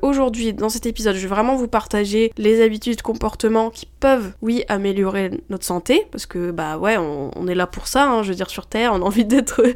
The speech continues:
<laughs> d'être vivant le plus longtemps possible, si possible, et en bonne santé, donc, euh, c'est sûr que c'est normal de vouloir chercher la bonne santé,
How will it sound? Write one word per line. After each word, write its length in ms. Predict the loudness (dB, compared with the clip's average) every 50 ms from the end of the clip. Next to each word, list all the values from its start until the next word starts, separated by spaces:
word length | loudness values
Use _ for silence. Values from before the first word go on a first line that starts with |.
| 0 -4 -4
<laughs> 260 | -2 -2 -4 -4 -4
d'être 160 | -4 -4 -4
vivant 220 | -4 0 2 4
le 100 | 4 4
plus 160 | 4 2 -2 -2
longtemps 240 | -2 0 0 0
possible, 560 | 0 -2 -2 0 2 2 2 2 4 2 2 0
si 140 | 0 -2
possible, 480 | -4 -4 -4 -2 2 2 4 4 4 2 2
et 200 | 2 2 2 2
en 180 | 0 -2 -2 -2
bonne 200 | -2 -2 -2 -4
santé, 380 | -4 -8 -4 -2 0 0 0
donc, 300 | 0 -2 -2 -2 -4 -4
euh, 180 | -4 -4 -4 -6
c'est 140 | -6 -8 -10
sûr 220 | -8 -8 -8 -6 -6
que 120 | -8 -8
c'est 180 | -8 -6 -4 -2
normal 460 | -2 0 2 2 2 2 2 0 -2 -6 -8 -4
de 100 | -2 -2
vouloir 320 | 0 0 2 2 2 2
chercher 260 | 0 -4 -8 -4 -2 -2
la 80 | -2
bonne 160 | 0 -2 -2
santé, 400 | -4 -4 -2 2 4 4 4 2